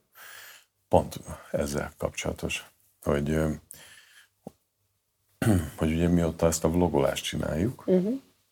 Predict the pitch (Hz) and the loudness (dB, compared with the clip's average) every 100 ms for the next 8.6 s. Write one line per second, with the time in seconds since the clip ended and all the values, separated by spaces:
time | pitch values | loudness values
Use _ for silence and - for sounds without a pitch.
0 | _ _ - - - - _ _ _ 76 | _ _ -18 -18 -20 -20 _ _ _ -6
1 | 73 - 78 - - - 73 - - - | -6 -4 -6 -6 -20 -8 -4 -4 -4 -4
2 | 80 - 73 - - - - 85 92 92 | -2 -2 -4 -6 -6 -4 -2 0 0 2
3 | 110 104 107 - - 117 120 - - - | 2 2 -2 -4 -2 0 0 -6 -18 2
4 | 113 107 82 87 85 87 82 - 90 90 | 6 6 2 -2 0 2 2 2 4 4
5 | 87 104 - 90 90 95 92 98 98 98 | 4 2 2 2 4 4 4 4 4 2
6 | 87 76 85 80 76 78 87 76 76 - | 0 0 0 0 -4 -6 -4 -2 -2 -2
7 | 60 - - - - - 82 - - - | -6 -6 -4 -4 -4 -4 -6 -6 -4 -4
8 | - - - - 90 - | -4 -4 -8 -12 -12 -14